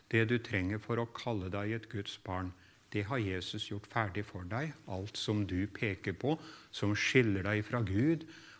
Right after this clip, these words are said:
av ting som er synd og galt i livet ditt, det har han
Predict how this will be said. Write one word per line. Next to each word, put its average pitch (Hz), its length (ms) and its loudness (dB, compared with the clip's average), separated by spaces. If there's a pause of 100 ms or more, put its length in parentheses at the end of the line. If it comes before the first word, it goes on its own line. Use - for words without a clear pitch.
av 104 180 -2
ting 127 300 6
som 135 180 4
er 135 60 2
synd 147 420 8
og 147 120 6
galt 123 320 8
i 143 40 6
livet 104 300 6
ditt, 113 380 2 (1000)
det 104 140 2
har 127 140 2
han 98 400 -2